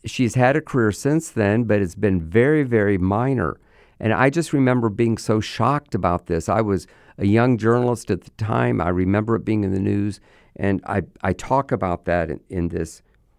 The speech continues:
uh, chapter. Chapter two is called Cancel Culture and the Public Square.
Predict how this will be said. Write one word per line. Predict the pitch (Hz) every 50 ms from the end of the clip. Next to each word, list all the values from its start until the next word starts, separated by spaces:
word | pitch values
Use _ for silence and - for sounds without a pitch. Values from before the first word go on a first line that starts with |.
| _ _ _ _ _
uh, | - 90 87
chapter. | 85 - - 101 98 101 98 _ - 80 67 65 - _ _ _ _ _ _ _ _ _ _ _ _ _ _ _ _ _ _ _ _ _ _ _ _ - _ _ _ _ _
Chapter | - 143 139 131 - - 131
two | 117 - - - 160 147 143 123 101 82
is | 95 -
called | - - 101 95 92 -
Cancel | - 123 127 131 127 - 131 127
Culture | - - 123 120 113 - - 123 117
and | 80 95 87
the | 87
Public | - - 110 104 101 101 -
Square. | - - - _ 95 95 92 87 76 71 65 82